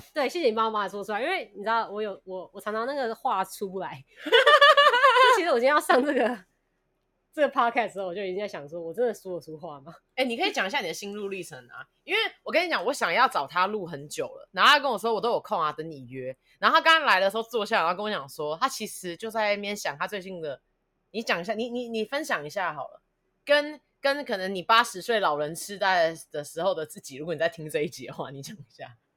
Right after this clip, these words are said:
Speaker 1: 哦，
Speaker 2: 你最
Speaker 1: 八十岁老人痴呆。
Speaker 2: 对啊，哎，我跟你讲，我是这样，我是，我跟 Mary 是想要这样录的，就是
Speaker 1: 嗯。
Speaker 2: 我心想说，我们老，会老了，我们可能就没有办法有眼睛，
Speaker 1: 嗯。哦，
Speaker 2: 看不到，
Speaker 1: 就至少你可以用听，
Speaker 2: 听的。
Speaker 1: 哎，你怎么不知道你先失聪？
Speaker 2: 你看他就这么叽歪。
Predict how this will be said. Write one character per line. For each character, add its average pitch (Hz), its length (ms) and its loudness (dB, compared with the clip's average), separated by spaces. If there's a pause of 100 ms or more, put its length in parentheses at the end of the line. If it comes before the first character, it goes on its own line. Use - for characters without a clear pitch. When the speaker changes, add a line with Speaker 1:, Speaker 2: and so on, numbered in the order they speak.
Speaker 1:
哦， 196 100 -14 (140)
Speaker 2:
你 220 80 0
最 269 180 4
Speaker 1:
八 214 60 0
十 - 0 -
岁 196 80 -6
老 165 180 -8
人 156 160 -12
痴 - 100 -16
呆。 311 60 2
Speaker 2:
对 311 60 6
啊， 277 80 6
哎， - 160 2
我 208 100 -2
跟 285 140 -2
你 285 60 0
讲， 208 100 -2
我 160 60 -6
是 226 80 -4
这 233 100 -6
样， 196 240 -6
我 175 100 -4
是， 214 240 -10
我 175 140 -2
跟 214 260 -6
Mary 190 240 -4
是 165 120 -12
想 135 180 -14
要 131 60 -14
这 147 40 -12
样 139 160 -14
录 143 200 -18
的， - 100 -20
就 220 100 -16
是 220 200 -8
Speaker 1:
嗯。 156 80 -16 (180)
Speaker 2:
我 208 100 -4
心 247 200 -6
想 175 180 -8
说， 180 240 -6
我 180 100 -8
们 170 180 -8
老， 147 280 -4
会 214 160 -10
老 156 320 -4
了， 131 160 -16 (220)
我 196 100 -2
们 202 80 -4
可 - 140 -8
能 165 160 -6
就 208 240 0
没 170 100 -6
有 180 100 -2
办 180 220 -6
法 135 180 -6
有 135 160 -8
眼 147 300 -12
睛， 127 340 -18 (500)
Speaker 1:
嗯。 240 100 -12
哦， 240 40 -4
Speaker 2:
看 311 160 2
不 - 120 -2
到， - 0 -
Speaker 1:
就 - 0 -
至 311 60 -4
少 196 200 6
你 180 140 -6
可 190 100 -18
以 156 140 -12
用 165 160 -14
听， - 100 -20
Speaker 2:
听 180 160 -18
的。 262 60 -4
Speaker 1:
哎， - 20 0
你 - 80 0
怎 - 60 2
么 - 40 -4
不 - 60 0
知 - 20 2
道 262 120 2
你 190 80 -6
先 185 180 -10
失 170 160 -20
聪？ 143 260 -20 (360)
Speaker 2:
你 156 100 -12
看 220 140 -4
他 208 100 0
就 196 100 -4
这 180 80 -10
么 147 120 -8
叽 135 240 -14
歪。 139 260 -14